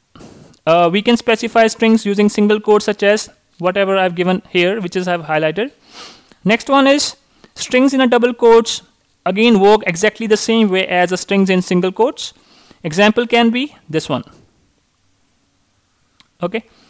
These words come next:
and third one is, which is a little bit different, it's called multi-line string.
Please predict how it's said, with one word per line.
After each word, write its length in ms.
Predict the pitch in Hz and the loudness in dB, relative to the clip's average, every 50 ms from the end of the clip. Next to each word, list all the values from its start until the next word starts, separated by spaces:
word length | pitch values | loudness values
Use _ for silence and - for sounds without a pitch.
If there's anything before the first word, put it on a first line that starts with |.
| _ _ | _ _
and 160 | 202 214 233 | -2 -2 0
third 220 | - 269 294 320 320 | 2 2 2 4 4
one 200 | 311 311 302 277 | 4 2 4 4
is, 320 | 262 277 277 - - - - _ _ _ _ _ _ _ _ _ _ _ _ _ _ _ _ | 2 0 0 -2 -6 -8 -14 _ _ _ _ _ _ _ _ _ _ _ _ _ _ _ _
which 180 | 170 185 - 214 | -8 -6 -6 -6
is 80 | 208 | -10
a 60 | 208 - - | -10 -8 -4
little 200 | 180 185 202 226 | -4 -4 -2 0
bit 160 | 214 240 202 | -2 -2 0
different, 420 | 175 202 202 - - 226 226 254 - | 0 -2 -2 0 0 0 0 0 -2
it's 180 | - 202 - - | -4 -6 -6 -4
called 220 | - - 233 233 | -2 -2 0 2
multi-line 500 | 214 190 202 208 214 - 247 233 233 220 | 4 2 2 2 0 -2 -2 0 2 2
string. 320 | 208 - - 190 147 123 | 0 0 -2 -4 -4 -4